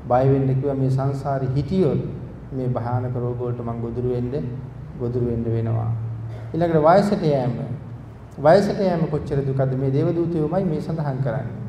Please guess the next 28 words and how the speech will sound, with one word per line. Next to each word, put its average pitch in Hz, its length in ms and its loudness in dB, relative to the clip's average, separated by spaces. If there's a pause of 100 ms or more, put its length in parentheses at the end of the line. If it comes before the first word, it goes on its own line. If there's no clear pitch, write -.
(840)
වයසට 190 380 4
යෑම. 190 320 0 (720)
එදා 165 260 2
කරපු 175 300 -2
දේවල් 165 300 0
එකක්වත් 175 480 -2
කරන්න 139 380 0
බෑ. 113 220 -2 (640)
එදා 165 240 4
නම් 165 260 2
දීවා 175 380 4
පැන්නා. 175 500 4 (560)
නමුත් 151 360 -2
දැන් 143 180 0 (500)
පය 143 200 4 (100)
තියන්න 147 380 -2
ඕන 143 320 0
තැන 143 240 -4
නෙමෙයි 135 300 0
පය 135 240 0
තිබ්බට 143 420 -2
තිය 151 240 0
වෙන්නේ. 113 380 -2 (520)
කකුල 135 300 -2
තියන්න 147 380 2
ඕන 143 160 2
වෙන 131 280 0
තැනක 165 280 -2